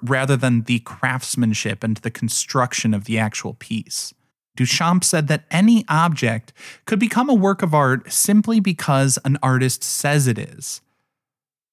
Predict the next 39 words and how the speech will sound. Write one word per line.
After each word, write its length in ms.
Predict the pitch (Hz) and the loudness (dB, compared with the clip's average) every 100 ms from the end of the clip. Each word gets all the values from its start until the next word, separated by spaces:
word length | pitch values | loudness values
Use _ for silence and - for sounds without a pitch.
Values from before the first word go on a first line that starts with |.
| _ _ _ _ - | _ _ _ _ 0
Because 260 | 165 185 | 2 2
the 160 | 170 190 | 2 2
idea 320 | 190 196 240 | 2 2 2
is 140 | 233 - | 2 0
to 140 | 175 | -2
question 520 | - 160 160 - 156 | -2 -2 -2 0 2
at 140 | 139 131 | 2 0
what 320 | 135 214 - | 0 -2 -4
point 500 | - 175 165 156 - | -2 2 4 2 0
materials 760 | 131 - 147 143 143 143 139 | -2 -2 -2 2 2 2 -2
become 760 | - 139 131 - - 147 131 120 - | -6 -6 -6 -6 0 2 4 2 0
a 80 | |
work 320 | 117 120 117 123 | 0 2 0 0
of 140 | 110 | -2
art. 420 | 107 95 - - _ _ _ _ _ _ _ _ - | -2 -4 -10 -20 _ _ _ _ _ _ _ _ 0
We 40 | |
don't 160 | 208 254 | 2 4
feel 140 | 240 | 4
like 140 | 208 180 | 4 2
artists 440 | 170 170 - - | 2 2 0 2
need 240 | 143 147 135 | 4 4 4
to 60 | |
make 360 | 123 117 127 - | 2 4 2 0
their 160 | 123 | 0
own 140 | 113 113 | 2 0
paints 520 | - 131 123 127 - | 0 2 2 2 -2
or 60 | 107 | -6
canvas. 760 | - 131 120 117 117 113 - - - _ - | -4 2 4 4 2 0 -2 -8 -20 _ -2
They 80 | 160 | 0
don't 160 | 170 | 4
need 240 | 160 156 147 | 4 4 4
to 180 | 139 | 2
dig 380 | 123 120 131 131 | 2 0 0 2
their 180 | 127 120 | 4 4
own 140 | 120 | 4
clay 320 | 117 - 123 120 | 2 2 0 2
from 180 | 127 | 0
the 80 | 117 | 0
ground. 680 | 110 107 117 113 107 104 | 0 0 2 2 2 -2